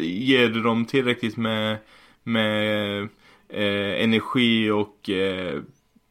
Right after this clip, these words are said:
instruktioner från Spalletti tillsammans med ett förtroende från fansen och förtroende från, eh,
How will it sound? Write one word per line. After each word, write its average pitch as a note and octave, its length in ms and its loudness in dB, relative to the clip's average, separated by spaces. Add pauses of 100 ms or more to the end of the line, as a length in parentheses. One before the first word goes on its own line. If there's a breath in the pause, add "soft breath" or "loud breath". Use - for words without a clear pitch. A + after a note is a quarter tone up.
(440)
instruktioner A2+ 720 0
från G#2 260 -4
Spalletti G#2 800 -2
tillsammans G#2 540 -4
med F#2+ 220 -4
ett - 140 -12
förtroende G#2 680 -4
från G2 240 -8
fansen A#2 520 -4
och G#2 140 -8
förtroende G2+ 500 -10
från, F2+ 380 -12
eh, E2+ 60 -12